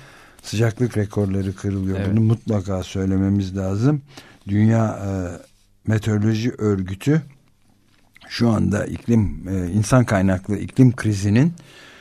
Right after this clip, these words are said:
Speaker 1: e, El Niño denen, e, doğal olayın, yani düzenli olarak görülen okyanus akıntılarının ve hava akımlarının,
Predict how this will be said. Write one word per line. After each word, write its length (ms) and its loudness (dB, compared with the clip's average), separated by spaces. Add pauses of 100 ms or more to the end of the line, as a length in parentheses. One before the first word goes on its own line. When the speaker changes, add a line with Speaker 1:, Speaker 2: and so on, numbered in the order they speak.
(600)
Speaker 1:
e, 60 -4 (220)
El 160 0
Niño 520 10 (280)
denen, 640 -2
e, 280 -6 (280)
doğal 340 2
olayın, 500 0 (720)
yani 360 -10
düzenli 440 2
olarak 400 -4
görülen 380 -4
okyanus 680 -6 (120)
akıntılarının 1040 -8
ve 140 -8
hava 400 -6
akımlarının, 840 -2